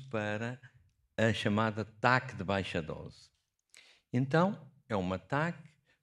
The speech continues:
feita num aparelho, eh, X P T O, eh, e que, eh, nos permite, eh, com uma dose mínima, por isso aqui com algum grau de proteção para, eh,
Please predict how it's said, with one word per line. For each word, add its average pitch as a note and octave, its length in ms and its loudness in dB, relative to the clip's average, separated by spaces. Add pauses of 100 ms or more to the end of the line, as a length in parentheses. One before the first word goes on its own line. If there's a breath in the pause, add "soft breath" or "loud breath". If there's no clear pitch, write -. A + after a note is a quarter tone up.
(100)
feita F2 340 -4
num D#2 240 -6
aparelho, D#2+ 720 -4 (180)
eh, E2 200 -10
X F#2+ 220 -10
P F2+ 140 -10
T A#2 220 -4
O, C#3 220 -2 (520 loud breath)
eh, B2 640 8
e B2+ 220 0
que, C#3 560 0
eh, A#2 500 -4 (240)
nos C3 260 4
permite, C3+ 760 2 (680 soft breath)
eh, G#2+ 460 0
com A2 160 2
uma G2 180 2
dose F#2 380 -2
mínima, C3+ 460 2 (260)
por - 100 -16
isso - 400 -14 (140)
aqui - 220 -18
com - 120 -2
algum G2+ 400 2
grau G2+ 240 4
de F#2+ 140 -4
proteção G2+ 880 0 (540 soft breath)
para, F#2 580 2 (120)
eh, G2 440 -2